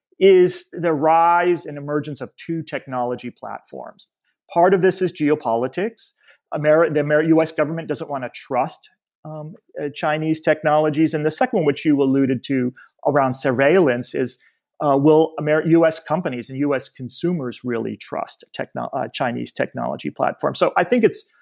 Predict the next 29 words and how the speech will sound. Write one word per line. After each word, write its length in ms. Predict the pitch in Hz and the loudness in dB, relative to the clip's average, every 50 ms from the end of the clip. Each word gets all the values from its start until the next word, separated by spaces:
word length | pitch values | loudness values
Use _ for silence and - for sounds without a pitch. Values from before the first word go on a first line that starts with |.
| _ _ _ | _ _ _
we're 100 | 175 165 | 2 4
moving 380 | 156 170 202 208 180 185 165 160 | 6 6 6 6 4 4 2 2
into 340 | 160 160 151 156 156 139 | 2 0 0 0 -2 -4
clearly 720 | 123 - - - - 180 180 175 175 156 143 139 123 120 120 | -4 -6 -14 -4 2 4 4 4 4 4 2 0 0 -2 -4
an 160 | - 127 123 - - | -6 -8 -10 -10 -6
era 400 | 135 131 131 123 120 113 107 - - | -4 -4 -2 -2 -2 -4 -4 -6 -8
of 180 | 131 123 110 - - _ | -10 -10 -10 -14 -16 _
two 400 | - - - 151 143 147 143 - _ _ | -8 -2 2 2 4 2 2 -2 _ _
pathways, 760 | - - 135 127 127 123 - - 123 107 107 110 123 123 - - _ _ _ - | -12 -4 0 0 0 0 0 -4 -6 -6 -6 -6 -8 -10 -12 -14 _ _ _ -2
and 160 | 165 175 165 | -2 -2 0
companies 480 | - - 175 170 - 175 165 160 151 - | 2 2 0 2 4 2 2 2 2 0
and 100 | 151 139 | -2 -2
countries 340 | - 151 143 131 - 143 113 | -2 -2 -2 0 0 0 0
are 60 | 143 | 2
gonna 160 | 127 135 123 113 | 0 0 0 0
have 240 | 120 120 120 - | 2 0 0 0
to 80 | - 120 | -2 -10
choose. 540 | 110 - - 139 131 123 113 107 104 - - _ _ _ _ _ _ _ _ _ _ _ _ _ _ _ - | -10 -2 0 0 2 2 2 0 -2 -6 -12 _ _ _ _ _ _ _ _ _ _ _ _ _ _ _ -2
I 20 | |
think 140 | - 262 262 | -2 2 2
the 80 | 214 - | 2 2
second 380 | - - 190 190 190 185 151 | 2 2 0 2 2 2 2
issue 220 | 139 135 - 160 143 | 2 0 2 0 0
about 300 | 120 131 127 123 123 123 | 2 2 0 0 0 -2
winners 340 | 135 135 135 127 120 107 117 | -4 -4 -4 -4 -4 -4 -6
is, 180 | 117 104 - - _ | -8 -10 -10 -12 _
is 260 | 151 135 117 - - - _ _ _ _ _ _ _ _ _ _ _ 175 | -6 -6 -6 -6 -12 -16 _ _ _ _ _ _ _ _ _ _ _ -8
very 560 | 160 143 147 151 151 165 156 151 151 147 135 | -6 -6 -8 -4 0 4 4 6 6 4 2
important. 560 | 131 123 - - 127 120 120 120 120 117 - | 0 -4 -6 -4 -4 -4 -4 -4 -8 -12 -18